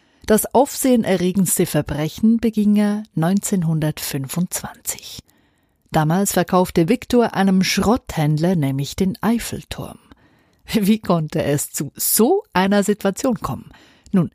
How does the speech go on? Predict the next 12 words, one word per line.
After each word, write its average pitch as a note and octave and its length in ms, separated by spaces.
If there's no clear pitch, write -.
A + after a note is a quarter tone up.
in G3+ 140
verschiedenen C#4 600
französischen G3 720
Zeitungen D#3+ 720
wurde D#3+ 300
über D3+ 260
den D3 160
schlechten D#3+ 460
Zustand C#3 520
des - 160
Eiffelturms C#3+ 600
berichtet. - 580